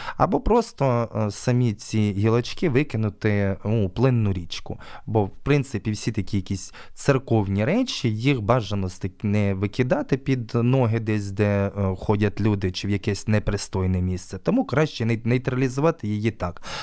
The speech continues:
Але надавати якихось великих магічних, е, властивостей цим речам теж не слід.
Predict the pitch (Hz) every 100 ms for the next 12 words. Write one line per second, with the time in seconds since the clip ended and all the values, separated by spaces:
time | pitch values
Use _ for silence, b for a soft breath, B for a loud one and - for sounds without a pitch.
0 | - 131 143 147 143 143 135 123 110 107
1 | 123 - 104 - 113 113 98 - 92 -
2 | 101 101 90 - 95 90 - B B -
3 | 95 95 110 - - 208 175 - 151 143
4 | - - 135 117 113 - 104 - 120 107
5 | 90 - - 85